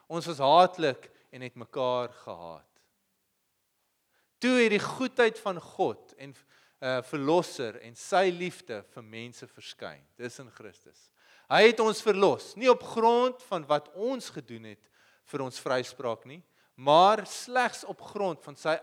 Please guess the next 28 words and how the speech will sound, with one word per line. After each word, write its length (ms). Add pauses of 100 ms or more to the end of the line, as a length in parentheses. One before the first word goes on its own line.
eie 320
ontferming. 800 (580)
Dit 220
het 80
hy 140
vermag 580 (260)
deur 140
die 160
reiniging 840 (400)
van 140
die 80
weergeboorte 1120 (240)
en 220
deur 200
die 160
Heilige 400
Gees 460
wat 140
ons 260
vernuwe. 480 (1900)
Hy 160
het 220
die 160
Gees 320
ryklik 640
op 160
ons 140
uitgestort 680